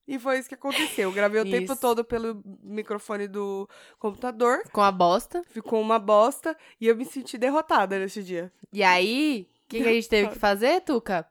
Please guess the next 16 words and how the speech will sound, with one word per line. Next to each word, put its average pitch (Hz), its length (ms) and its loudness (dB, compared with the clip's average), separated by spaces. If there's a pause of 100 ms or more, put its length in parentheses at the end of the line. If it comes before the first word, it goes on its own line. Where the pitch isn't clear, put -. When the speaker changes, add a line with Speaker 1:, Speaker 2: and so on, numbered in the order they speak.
(140)
Speaker 2:
Regravar 302 760 4
quatro 269 320 0
episódios 254 480 0
em 262 100 -4
um 277 220 0
dia. 190 420 0 (600)
E 208 80 -12
a 214 80 -8
gente 226 320 -12
tem 240 560 -8 (140)
poucas 269 360 6
horas 202 300 2
pra 214 160 -10
fazer 202 300 -6
isso. 190 440 -8 (560)
Speaker 1:
Ai, 240 160 -6